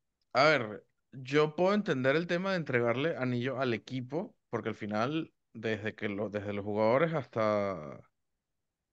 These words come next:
hasta, o sea, hasta literal, o sea, creo que, creo que fue Ángel que me mencionó que a las personas de, de senadores, hasta la persona de seguridad le entregaron un anillo cuando quedaron campeones.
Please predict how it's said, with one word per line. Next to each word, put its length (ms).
hasta, 840
o 680
sea, 140
hasta 160
literal, 300
o 20
sea, 160
creo 180
que, 280
creo 200
que 60
fue 140
Ángel 380
que 120
me 100
mencionó 440
que 340
a 200
las 240
personas 360
de, 240
de 100
senadores, 760
hasta 260
la 100
persona 360
de 80
seguridad 360
le 60
entregaron 440
un 120
anillo 300
cuando 240
quedaron 240
campeones. 380